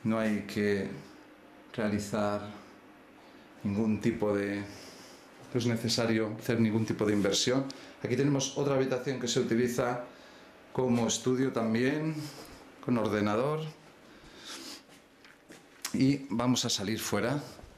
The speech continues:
para ver dos habitaciones más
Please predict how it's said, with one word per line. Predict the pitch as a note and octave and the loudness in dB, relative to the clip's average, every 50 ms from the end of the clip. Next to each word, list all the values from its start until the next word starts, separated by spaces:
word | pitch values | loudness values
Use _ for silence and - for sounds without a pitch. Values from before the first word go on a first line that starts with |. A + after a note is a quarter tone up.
| - - - - - - - - - - | -20 -20 -20 -18 -14 -14 -14 -14 -12 -8
para | - A2+ G2+ G2 | -6 -4 -2 0
ver | F#2 G#2 A2 A2+ A#2 - - - - - - - - - - - - - - - - - - - - - | 2 2 2 0 0 -2 -6 -12 -16 -18 -20 -20 -20 -20 -20 -20 -20 -20 -20 -20 -20 -20 -20 -12 -6 -4
dos | G#2 G2 C3 C#3 C3+ - - | 0 0 2 2 0 0 0
habitaciones | A#2+ A2+ A#2+ A#2 - G#2 G#2 - - B2+ B2 A#2 G#2 F#2+ - - | -2 -2 -2 -2 -2 -4 -4 -2 0 2 2 2 2 0 0 0
más | G#2 G#2 G#2+ A#2+ C3+ D3 - - - - - | 0 0 0 0 0 -2 -2 -2 -2 -2 -4